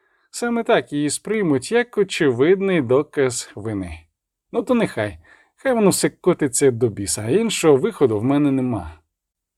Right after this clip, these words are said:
Вогнище пригасло, зануривши в пітьму цілу галявину. Весь бівуак. Людей, які спали, поклавши голови на сідла,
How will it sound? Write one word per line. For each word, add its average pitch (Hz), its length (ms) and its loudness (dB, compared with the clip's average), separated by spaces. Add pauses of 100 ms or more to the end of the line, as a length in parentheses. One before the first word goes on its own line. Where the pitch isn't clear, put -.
(380)
Вогнище 185 680 0
пригасло, 113 640 -2 (340)
зануривши 123 600 0
в 123 80 -4
пітьму 135 400 -2
цілу 127 320 2
галявину. 110 520 -2 (800)
Весь 208 380 -2
бівуак. 120 720 -2 (380)
Людей, 120 360 0
які 151 280 0
спали, 151 480 2
поклавши 139 540 0
голови 131 340 4
на 127 120 -4
сідла, 147 440 -2